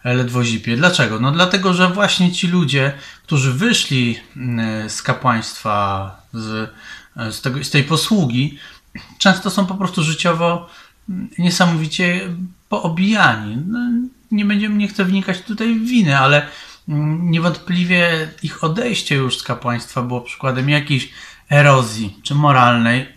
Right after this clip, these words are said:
<clears throat> czy erozji wiary, czy erozji intelektualnej.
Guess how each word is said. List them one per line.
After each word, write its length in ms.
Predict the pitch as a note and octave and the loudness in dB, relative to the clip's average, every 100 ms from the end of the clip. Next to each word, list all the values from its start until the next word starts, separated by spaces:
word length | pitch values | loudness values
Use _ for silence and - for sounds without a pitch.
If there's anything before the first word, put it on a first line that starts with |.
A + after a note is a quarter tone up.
| - | -8
<clears throat> 260 | B2 A#2 - | -8 -8 -8
czy 220 | - D3+ | -6 -2
erozji 580 | D3 C3+ C3+ A#2+ B2+ B2 - - _ | 0 2 2 0 -2 -4 -12 -20 _
wiary, 460 | C3+ B2+ A2 A2 C3+ | -2 2 2 0 -2
czy 320 | - D#3+ E3 | -2 -2 0
erozji 400 | D3 D3 C#3 D3 | 2 2 2 0
intelektualnej. 960 | C3+ C3+ C3 B2 C#3 A#2 G#2 G#2+ A#2+ | 0 0 -2 -2 -4 -2 -2 -2 -4